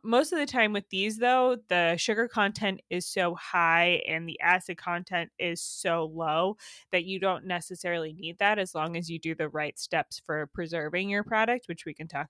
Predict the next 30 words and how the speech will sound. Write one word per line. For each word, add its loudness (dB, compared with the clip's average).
about -4
a -6
little -8
bit -12
later. 2
And 2
then 6
you 4
have 8
your 6
pectin, 2
which -4
Emily 2
mentioned 0
before, 6
which 0
you -8
definitely 4
need 2
for 0
your 2
jellies. 4
Um, 8
but 6
you -4
don't 6
always 4
need 2
it 2
for 0